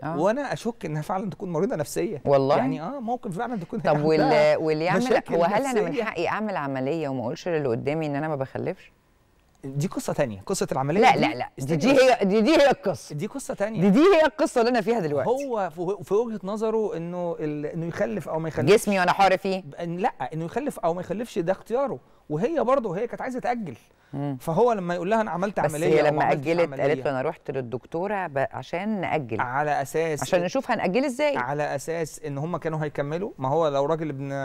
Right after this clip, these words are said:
Speaker 2: لذينة وهو مقرر من الأول إنه مش هيكمل في الجوازة دي،
Speaker 1: آه.
Speaker 2: طب ما هو مش هيخلف أصلًا. فهي فرقت بقى إنه عمل
Speaker 1: بس هو
Speaker 2: عملية
Speaker 1: أنا
Speaker 2: أو مش
Speaker 1: لما
Speaker 2: عمل
Speaker 1: أجي
Speaker 2: عملية.
Speaker 1: أمنع الخلفة، يعني ينفع أنا أروح لدكتور وأقول لها: "اديني مثلًا حبوب منع الحمل" أو أيًا كان، وأنا،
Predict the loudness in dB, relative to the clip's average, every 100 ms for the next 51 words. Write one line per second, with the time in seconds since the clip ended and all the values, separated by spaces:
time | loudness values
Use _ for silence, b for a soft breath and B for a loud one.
0 | -4 -2 -2 -2 -2 -2 0 0 2 0
1 | 0 0 0 0 -2 -2 0 0 0 -4
2 | -8 -6 -4 -4 -4 -4 0 2 2 -2
3 | -4 -14 -6 -2 -2 0 0 2 2 2
4 | 0 0 -2 -4 -6 -4 -2 -2 -4 -8
5 | -12 -14 _ b b b b b _ _
6 | _ -4 0 2 2 2 0 0 -2 -2
7 | 0 0 4 4 6 6 4 2 2 2
8 | 4 4 4 0 0 -2 -4 -4 -2 -2
9 | 0 -2 0 0 0 -2 0 0 0 -2
10 | -8 -8 b b b 0 2 2 0 -4
11 | -6 -6 -6 -4 -4 -2 -2 -4 -4 -2
12 | 0 2 2 0 -2 0 0 0 -6 b
13 | 0 2 4 2